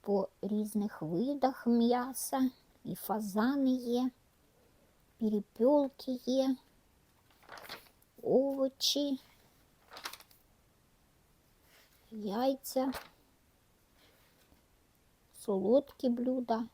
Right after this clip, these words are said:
молочні блюда, заморожені вироби з тіста, е, національні блюда.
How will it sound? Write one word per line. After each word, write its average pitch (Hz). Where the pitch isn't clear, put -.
молочні 226
блюда, 220
заморожені 208
вироби 233
з -
тіста, -
е, 202
національні 214
блюда. 190